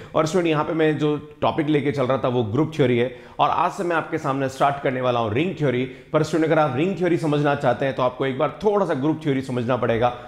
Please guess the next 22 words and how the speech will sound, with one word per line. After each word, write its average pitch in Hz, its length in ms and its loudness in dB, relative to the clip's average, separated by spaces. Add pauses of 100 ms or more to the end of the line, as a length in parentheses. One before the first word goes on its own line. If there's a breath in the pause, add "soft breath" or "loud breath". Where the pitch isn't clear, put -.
(120 loud breath)
क्योंकि 135 200 2
वहां 131 200 2
पे 131 120 0
मैंने 131 180 0
काफी 127 260 0
सारे 131 200 2
definitions 127 560 0
group 131 240 0
की 127 240 2
और 120 320 2 (320 loud breath)
like 123 200 0
cyclic 123 360 -2
group, 123 220 0
सब 123 300 0
ग्रुप, 127 280 2
normal 123 280 0
सब 110 220 -4
ग्रुप, 123 280 0 (120)
Gaussian 127 380 -2
group, 120 360 0
then 117 140 0
homomorphism, 123 680 -2